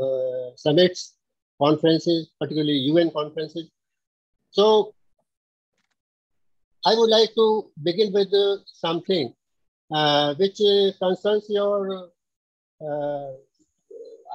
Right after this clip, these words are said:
I can say your, uh, position as Secretary East, because during that period, uh, you had, uh, managed, uh, India's relations with East Asian country.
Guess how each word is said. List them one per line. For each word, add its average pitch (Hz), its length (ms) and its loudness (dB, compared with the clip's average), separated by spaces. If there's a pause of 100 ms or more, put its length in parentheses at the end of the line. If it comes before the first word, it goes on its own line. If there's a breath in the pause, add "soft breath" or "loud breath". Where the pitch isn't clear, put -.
I 160 100 2
can 185 160 4
say 180 340 4 (120)
your, 156 640 -2
uh, - 20 -20 (560)
position 185 360 4
as 202 220 0
Secretary 180 540 0
East, - 400 0 (320)
because 196 420 -2 (300)
during 185 340 0
that 233 260 0
period, 139 360 0 (400)
uh, 143 420 0
you 202 360 0
had, 202 300 2
uh, 202 320 2 (180)
managed, 202 540 0 (540)
uh, 156 480 -6 (180)
India's 190 260 2
relations 180 680 0
with 170 140 -6
East 165 280 -8
Asian 147 400 -6
country. 120 360 -14